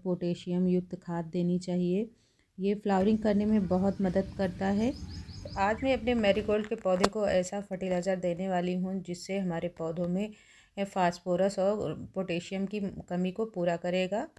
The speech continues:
आप देख सकते हैं मैंने मेरीगोल्ड के जो फूल हैं उनका साइज़ काफ़ी बड़ा है और ये लगभग तीन महीनों से लगातार फ्लावरिंग कर रहे हैं और काफ़ी कलियां बनी हुई हैं। लगातार इसमें फ्लावरिंग हो रही है।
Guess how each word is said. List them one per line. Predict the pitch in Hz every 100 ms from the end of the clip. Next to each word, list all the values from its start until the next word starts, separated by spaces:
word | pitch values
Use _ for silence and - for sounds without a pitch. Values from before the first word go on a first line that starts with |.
| - - _ _ _ _ _ _ _ -
आप | 185
देख | 175 226 233
सकते | 269 - 254
हैं | 240 247
मैंने | 247 185 196
मेरीगोल्ड | 196 190 185 175 160 180 175
के | - 196
जो | 180 180
फूल | 180 - 180 208
हैं | 185 196 214 214 175
उनका | 165 180
साइज़ | 180 175 170 170
काफ़ी | - 160 160 202
बड़ा | 185 180 175 185
है | 202 220
और | - 185 180
ये | 185 214 247 - - - - _
लगभग | 208 190 220 214
तीन | 220 220 220
महीनों | 214 202
से | 208 214
लगातार | 208 170 175 175 175 175
फ्लावरिंग | 175 180 165 190 208
कर | 208 208
रहे | 208 208 214
हैं | 214 226
और | - 165 180 185 -
काफ़ी | - 165 160 190 202
कलियां | 208 - 175 170 185
बनी | 175 180 202
हुई | 196 208 208
हैं। | 214 233
लगातार | 185 185 214 214 190 214 240
इसमें | 226 220 208
फ्लावरिंग | 208 190 190 202
हो | 196 202
रही | 202 202 214
है। | 240